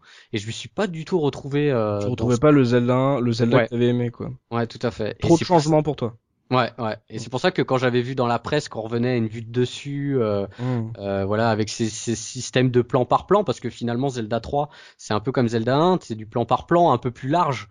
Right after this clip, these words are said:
Speaker 2: Mm.
Speaker 1: Mais tu passes du, d'un plan à un autre. Et en fait, on retrouvait un peu la, voilà, l'essence du un.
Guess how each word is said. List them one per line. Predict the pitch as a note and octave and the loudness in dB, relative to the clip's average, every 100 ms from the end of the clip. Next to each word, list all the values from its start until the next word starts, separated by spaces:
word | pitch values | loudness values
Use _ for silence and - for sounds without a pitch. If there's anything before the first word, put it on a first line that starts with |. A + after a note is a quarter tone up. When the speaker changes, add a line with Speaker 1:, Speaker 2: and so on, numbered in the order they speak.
| - | -8
Speaker 2:
Mm. | A#2+ A2 A#2+ - | -6 -6 -10 -10
Speaker 1:
Mais | A2 | -10
tu | - | -2
passes | C3+ C3 A#2+ | 2 2 0
du, | B2 B2+ | -6 -2
d'un | B2+ B2 | 0 -2
plan | C#3+ C#3+ | 0 0
à | B2+ | 2
un | A#2+ C#3 | 2 2
autre. | E3+ - G#2 - - _ G#2+ | 0 -4 -12 -12 -20 _ -8
Et | |
en | |
fait, | G#2 F3+ | -2 0
on | D3 A2+ | 0 -4
retrouvait | - - B2 C#3 | -8 -6 0 2
un | B2 | 2
peu | A2 B2+ | 0 -2
la, | A2 G2+ G#2 G#2+ | 0 0 -2 -2
voilà, | A2+ B2+ | -2 0
l'essence | A2+ A#2 C3+ B2 | 0 0 0 0
du | A2+ A2 A#2 | -2 0 0
un. | D#3 | 0